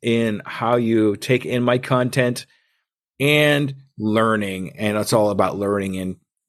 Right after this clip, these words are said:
growing as entrepreneurs. So,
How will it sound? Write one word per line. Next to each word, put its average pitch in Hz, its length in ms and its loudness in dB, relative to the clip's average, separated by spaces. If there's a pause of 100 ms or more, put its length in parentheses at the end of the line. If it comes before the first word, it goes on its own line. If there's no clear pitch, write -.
(100)
growing 104 600 2
as 95 440 -4
entrepreneurs. 95 800 -4 (200)
So, 92 500 0